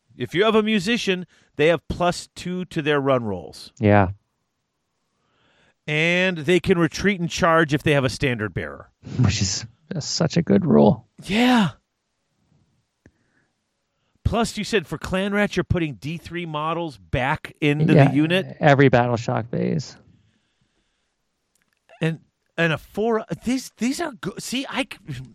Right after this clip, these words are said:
Speaker 1: I could run pretty much a ver-, just a Verminous army.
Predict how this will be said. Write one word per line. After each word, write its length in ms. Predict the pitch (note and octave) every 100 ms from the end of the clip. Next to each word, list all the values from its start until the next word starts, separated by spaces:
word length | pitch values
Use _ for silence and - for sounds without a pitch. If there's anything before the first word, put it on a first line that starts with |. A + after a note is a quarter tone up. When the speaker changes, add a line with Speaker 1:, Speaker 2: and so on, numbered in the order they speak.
| -
Speaker 1:
I 180 | - F#3
could 420 | - C#3 D3 G2+ -
run 380 | G#2+ G#2 F#2 -
pretty 220 | - B2 A#2+
much 440 | A2+ A2 - - _ _ _ _ _ -
a 80 | A#2+
ver-, 260 | F2+ A#2+ A#2+
just 220 | A#2+ -
a 40 |
Verminous 480 | G#2+ A2 G#2 G2+ F#2+
army. 300 | F#2+ F2+ E2